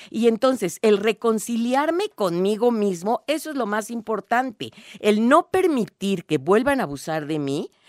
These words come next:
no es ser débil, no es, no es ya me ganó y ya, este, se volvió superior. No es darle algo a alguien, es dármelo a mí mismo.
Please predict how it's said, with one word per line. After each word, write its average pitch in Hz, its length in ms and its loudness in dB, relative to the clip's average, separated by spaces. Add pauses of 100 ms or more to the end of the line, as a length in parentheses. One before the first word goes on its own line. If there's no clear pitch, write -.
(200)
no 269 160 0
es 330 100 -2
ser 302 240 -2
débil, 196 460 -4 (240)
no 254 240 4
es, 285 260 0 (180)
no 277 200 2
es 277 160 0
ya 269 120 4
me 277 140 2
ganó 214 420 2
y 190 380 -4
ya, 208 280 2
este, 208 240 -4
se 190 120 -6
volvió 175 300 -2
superior. 180 600 0 (220)
No 240 140 2
es 254 160 -2
darle 254 380 2
algo 226 420 6
a 175 260 4
alguien, 147 720 0
es 190 280 -4
dármelo 220 640 0 (260)
a 196 100 4
mí 226 200 2
mismo. 254 520 -2